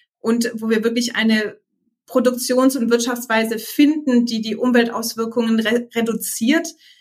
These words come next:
dann ist ja auch wichtig zu sehen, sieht man die ganzen Kosten, die du jetzt auch aufgezählt hast, wirklich als Kosten oder als Investition für eine lebenswerte Zukunft. Und auch eine Welt, wo es in Zukunft noch Ressourcen geben wird und auch eine Welt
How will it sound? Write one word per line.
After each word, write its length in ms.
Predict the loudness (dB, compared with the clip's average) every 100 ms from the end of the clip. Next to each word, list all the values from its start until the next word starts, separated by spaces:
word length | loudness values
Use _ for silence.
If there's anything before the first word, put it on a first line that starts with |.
| _ _
dann 160 | 2
ist 120 | 2 2
ja 120 | 0
auch 160 | 0
wichtig 400 | 0 0 -2 -4
zu 160 | -2 -2
sehen, 480 | 2 4 4 2 -2
sieht 240 | -4 -2
man 140 | 2 4
die 60 |
ganzen 280 | 4 2 -2
Kosten, 600 | -2 -2 -2 2 2 2
die 100 | -2
du 80 | 0
jetzt 160 | 0 0
auch 160 | -4
aufgezählt 760 | -2 -2 -8 -10 -2 0 0 0
hast, 380 | 0 0 -6 -4
wirklich 240 | -4 -2
als 220 | -6 -8
Kosten 500 | -4 -2 -2 0 0
oder 420 | 0 2 4 4
als 200 | 2 -2
Investition 920 | -2 0 0 -6 -8 -8 -2 2 2 0
für 180 | -4 -4
eine 180 | 0
lebenswerte 600 | 0 -2 -4 -2 -4 -6
Zukunft. 640 | -10 -12 -10 -12 -14 -18 -20 _ -20 _ _ _
Und 220 | -2 2
auch 140 | 0 2
eine 540 | 2 4 4 2 -4
Welt, 640 | -4 2 6 6 4 0 -6 -6
wo 160 | -2
es 220 | -2 -2
in 160 | -6 -4
Zukunft 320 | -4 -4 -2
noch 160 | -2 -2
Ressourcen 440 | -2 -2 0 -2
geben 300 | 0 2 2
wird 320 | 2 0 -2 -4
und 160 | -6
auch 120 | -4
eine 280 | -4 -2 0
Welt 480 | 2 4 4 2 -6